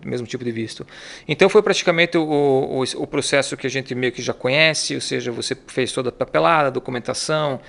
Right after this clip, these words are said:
artigos, premiações, e pegou o visto e, e, e, e, e ponto final. E veio trabalhar. Ok, ahm,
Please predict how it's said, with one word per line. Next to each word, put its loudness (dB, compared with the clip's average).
artigos, 2
premiações, -2
e -2
pegou 0
o -2
visto -4
e, -4
e, -10
e, -8
e, -8
e -8
ponto -2
final. -6
E -6
veio 0
trabalhar. 0
Ok, 2
ahm, -2